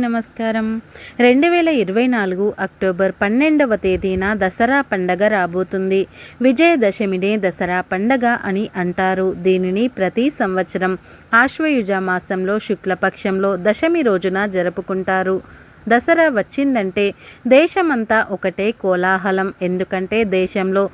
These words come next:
విభిన్న ప్రజలు ఉన్నప్పటికీ విజయదశమిని అందరూ కలిసి జరుపుకుంటారు. ఈరోజు ఏ పని ప్రారంభించినా విజయం చేకూరుతుందని విశ్వసిస్తారు. మొదటి తొమ్మిది రోజులు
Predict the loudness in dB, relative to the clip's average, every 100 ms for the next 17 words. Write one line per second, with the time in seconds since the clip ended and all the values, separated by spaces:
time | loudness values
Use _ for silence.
0 | -10 -2 2 4 4 2 2 0 -2 0
1 | 0 0 -2 -2 -2 -4 -4 -2 0 2
2 | 2 4 4 2 -2 -2 -2 -2 -4 -6
3 | -4 -2 -2 0 0 0 0 0 0 0
4 | -4 -4 -4 0 0 0 -2 -6 -20 -20
5 | -8 2 4 4 2 2 0 0 0 0
6 | 0 -2 -2 -2 0 0 0 0 0 0
7 | 0 0 0 0 2 2 0 2 0 0
8 | 0 0 -2 -2 -2 0 -2 -4 -12 -10
9 | 0 0 0 -2 -2 -4 -2 0 2 0
10 | -4 -18 -4 2 2 2 0 2 2 2
11 | 2 2 2 2 0